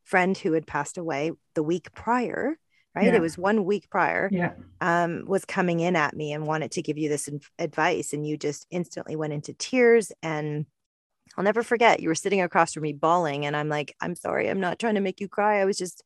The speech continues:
Speaker 1: th-, he's here and I have to give you these messages." And that's when
Speaker 2: Yeah.
Speaker 1: everything in your life really kinda just changed.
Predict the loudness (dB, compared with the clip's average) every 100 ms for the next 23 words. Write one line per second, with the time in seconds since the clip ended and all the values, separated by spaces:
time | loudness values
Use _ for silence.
0 | -20 _ _ _ _ -20 -18 -16 -16 -12
1 | -12 -8 -8 -4 -2 -2 -2 -2 0 0
2 | 0 -2 -4 -8 -6 -6 -6 -4 -4 -4
3 | -6 -6 -6 -4 -4 -4 -6 -2 0 -2
4 | 2 2 2 0 2 2 2 4 4 2
5 | 0 0 0 0 -4 -10 _ _ _ _
6 | -6 -4 -4 -6 -12 -12 -10 -8 -12 -14
7 | -16 -14 -16 -16 -18 -18